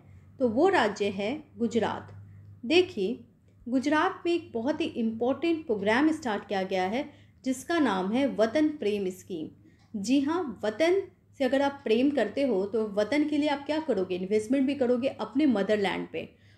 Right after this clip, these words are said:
और इसीलिए ये प्रोग्राम स्टार्ट किया गया है। ये पब्लिक प्राइवेट पार्टनरशिप है जिसमें गवर्नमेंट फ़ोर्टी परसेंट इन्वेस्ट करेगी और सिक्सटी परसेंट जो है वो पब्लिक इन्वेस्ट करेंगे।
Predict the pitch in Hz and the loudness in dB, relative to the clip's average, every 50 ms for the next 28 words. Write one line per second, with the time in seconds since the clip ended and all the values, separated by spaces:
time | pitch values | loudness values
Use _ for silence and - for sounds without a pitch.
0 | _ _ - 180 180 - - 285 302 294 370 370 349 349 320 311 311 311 - 254 | _ _ -10 -10 -8 -2 0 0 2 6 6 6 6 6 4 2 0 0 0 -2
1 | 214 208 202 202 233 262 262 262 - 269 262 262 262 - 285 262 262 247 262 254 | 0 0 0 2 2 0 -2 -2 -4 -4 -4 -4 -4 -4 -2 -2 0 0 0 0
2 | 262 294 359 392 - - - - 269 254 262 - - 269 269 269 320 381 392 - | 0 -2 -4 -6 -8 -14 -10 -6 -6 -6 -4 -2 0 2 2 4 4 4 2 2
3 | - - 262 247 240 226 285 - - 196 180 175 - 233 233 233 - - 269 - | 0 -2 -2 0 0 0 -2 -4 -4 -4 -4 -4 -2 -2 -4 -2 -4 -6 -6 -4
4 | - 294 349 - - - _ _ _ _ _ - 247 311 320 320 392 381 311 - | -4 -4 -4 -6 -10 -18 _ _ _ _ _ -4 -2 -2 0 0 0 0 2 4
5 | 262 240 226 262 269 285 330 339 330 - - 240 220 220 - 339 330 - 320 302 | 4 4 4 4 4 4 2 0 0 -2 -2 -4 -2 -2 -2 -4 -4 -2 -2 -2
6 | 285 302 311 294 311 294 262 240 269 285 277 - - 302 285 285 285 285 320 339 | -2 -2 -4 -4 -2 -2 0 2 2 0 0 -2 -2 -2 0 0 0 -2 -4 -6
7 | 339 - - 214 208 202 - 277 277 285 - - 381 403 403 - 226 196 190 190 | -6 -6 -6 -6 -6 -4 -6 -6 -8 -8 -2 0 2 2 2 2 0 -2 -2 -2
8 | 214 226 254 247 - - - - - _ _ - - - - 226 208 254 254 262 | -4 -6 -6 -6 -8 -14 -20 -20 -20 _ _ -20 -20 -20 -12 -6 -2 0 2 2
9 | 277 320 359 311 302 320 320 - 247 220 208 226 247 233 240 208 175 180 190 180 | 2 0 0 0 0 0 2 2 0 2 2 2 0 0 0 -2 0 0 0 -2
10 | - - - - 190 180 170 170 160 190 | -4 -8 -8 -6 -4 -4 -4 -6 -6 -10